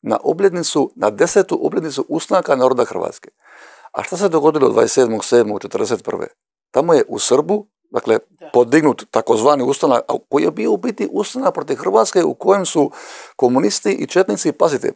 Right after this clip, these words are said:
Speaker 1: potpomognuti logistički talijanskim fašistima, napravili etničko čišćenje Hrvata na tom području. Ubili su svećenika Gospodnetića,
Speaker 2: Tako
Speaker 1: Nestora.
Speaker 2: je.
Speaker 1: Mislim, i sad zamislite vi, koje je to, kako,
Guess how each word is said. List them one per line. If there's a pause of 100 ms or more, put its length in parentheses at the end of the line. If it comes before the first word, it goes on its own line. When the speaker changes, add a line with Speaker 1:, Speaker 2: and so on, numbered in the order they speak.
(100)
Speaker 1:
potpomognuti
logistički
talijanskim
fašistima, (180)
napravili
etničko
čišćenje
Hrvata
na
tom
području. (220)
Ubili
su (420)
svećenika
Gospodnetića,
Speaker 2:
Tako
Speaker 1:
Nestora.
Speaker 2:
je. (100)
Speaker 1:
Mislim, (520)
i
sad (120)
zamislite
vi,
koje
je
to, (580)
kako,